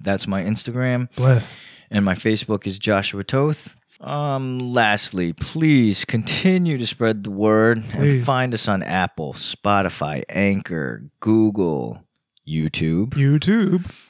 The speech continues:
Speaker 1: By using one or all of those platforms, please continue to show us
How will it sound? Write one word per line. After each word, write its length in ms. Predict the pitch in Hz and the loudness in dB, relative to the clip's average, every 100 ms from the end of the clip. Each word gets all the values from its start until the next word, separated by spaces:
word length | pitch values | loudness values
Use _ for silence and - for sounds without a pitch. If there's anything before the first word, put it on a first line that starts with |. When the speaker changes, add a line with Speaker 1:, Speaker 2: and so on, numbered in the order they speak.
| _ - | _ -2
Speaker 1:
By 120 | 113 | 0
using 460 | 139 151 143 139 139 | 2 2 2 2 2
one 180 | 135 | 2
or 120 | 123 98 | 2 0
all 260 | 107 107 | 2 0
of 100 | 101 | 0
those 180 | 104 101 | -4 -4
platforms, 680 | - 98 - - 95 90 - | -2 -2 -2 -6 -6 -6 -8
please 400 | - 147 135 - | -4 2 2 2
continue 480 | 113 101 110 104 92 | -4 -4 -4 -4 -4
to 60 | |
show 340 | - 110 101 | -4 -2 -2
us 140 | 98 | -4